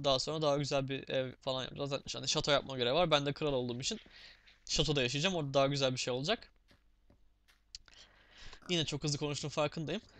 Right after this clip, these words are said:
Ee, buraya da yatak odası yaptım. Bir yandan da burada işte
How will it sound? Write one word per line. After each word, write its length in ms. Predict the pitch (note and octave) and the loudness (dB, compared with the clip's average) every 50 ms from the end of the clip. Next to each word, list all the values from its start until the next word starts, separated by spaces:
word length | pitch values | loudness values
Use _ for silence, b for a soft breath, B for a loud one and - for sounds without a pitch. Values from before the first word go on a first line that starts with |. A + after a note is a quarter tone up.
| - - - | -20 -18 -14
Ee, 260 | - C#3 C3+ C3+ C3+ C#3+ D3 - | -12 -8 -8 -8 -8 -8 -10 -8
buraya 360 | F#3 F#3+ G#3 F3+ C#3 C3+ D#3+ | -4 0 4 6 6 6 6
da 120 | F#3+ B3+ A#3 | 4 2 2
yatak 220 | F#3+ F3+ F#3 F3 | 2 2 2 0
odası 280 | E3+ C#3+ C3+ - - C3+ | 0 0 0 0 2 2
yaptım. 420 | A#2+ B2 - - - C4 B3+ F3 | 2 0 0 -6 -10 -8 -6 -4
Bir 40 | D#3+ | -2
yandan 360 | C#3+ C3 B2+ B2 B2 C3+ D3+ | -2 -2 -4 -6 -6 -4 -2
da 220 | F#3+ G#3+ G3+ - - - _ _ - | -2 -2 -2 -4 -8 -14 _ _ -12
burada 380 | D#3 C#3 C3+ D3 F3 G3 F#3+ | -10 -8 -6 -2 -2 -2 -2
işte 440 | - - - - - D#3+ E3+ F3 F3+ | -2 -6 -8 -6 -4 -4 -4 -4 -6